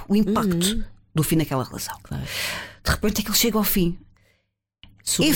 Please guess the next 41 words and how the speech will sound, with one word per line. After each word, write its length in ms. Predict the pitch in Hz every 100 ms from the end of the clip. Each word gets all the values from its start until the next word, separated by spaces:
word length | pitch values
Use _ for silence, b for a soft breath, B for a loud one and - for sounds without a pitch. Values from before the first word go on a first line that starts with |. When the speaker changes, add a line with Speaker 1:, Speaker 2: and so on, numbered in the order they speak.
| 311
Speaker 1:
Efetivamente. 880 | 302 311 285 311 269 262 240 - 170
Speaker 2:
se 80 |
for 160 | - 175
repentino, 560 | - - 170 - 156 135
não? 220 | 127 160 - _ _ _ _ -
Se 60 |
for 120 | 147 147
uma, 120 | 147 143
uma 180 | 160 151
Speaker 1:
Sabe, 140 | 147 302 247
Speaker 2:
ruptura 60 | 247
Speaker 1:
não. 120 | 247 269
Speaker 2:
repentina. 440 | - 156 147 151
Speaker 1:
Sabes 200 | 196 247
uma 120 | 254
coisa 220 | 185 220 220
que 80 |
eu 80 | 208
noto? 560 | 196 151 131 - - - - - _ _ _ - - B B B B B B B B _ _ - _ -
Às 140 | 240
vezes 140 | 277 285
tu 80 |
já 140 | 285 285
te 100 | 240
apercebeste 400 | - - 160 190
há 40 |
algum 260 | 185 170 165
tempo 360 | - 185 196
que 80 | -
aquela 220 | - 190
relação 300 | 175 175 185
não 100 | 180
tem 140 | 170 160
futuro. 300 | - - - - - _ _ _ _ _ _ -
O 60 | 143
que 80 | 170
ele 60 |
chama 320 | - 180 180 -
a 60 |
ruptura 480 | 156 - - 185 - -
afetiva, 840 | 151 - 160 - 147 120 - 120